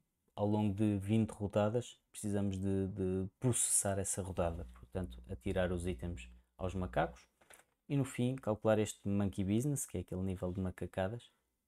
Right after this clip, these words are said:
ahm, e depois é esse o resultado. Vamos ver as coisas por partes. Este parse input, portanto, eu vou considerar um estado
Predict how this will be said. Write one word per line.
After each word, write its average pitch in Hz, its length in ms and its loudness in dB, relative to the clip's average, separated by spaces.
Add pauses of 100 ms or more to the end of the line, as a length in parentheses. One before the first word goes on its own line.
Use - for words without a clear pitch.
(960)
ahm, 101 760 0 (140)
e 98 180 -6
depois 92 420 -4
é 90 120 -4
esse 95 360 0
o 92 40 0
resultado. 92 460 -6 (640)
Vamos 135 220 2
ver 143 260 6 (240)
as 131 100 -10
coisas 120 280 2
por - 200 -2
partes. - 640 2
Este - 180 -6
parse 120 320 0
input, 113 380 0 (640)
portanto, 110 160 -2
eu 113 80 2
vou 110 140 2
considerar 107 520 2
um 104 120 0
estado 98 580 0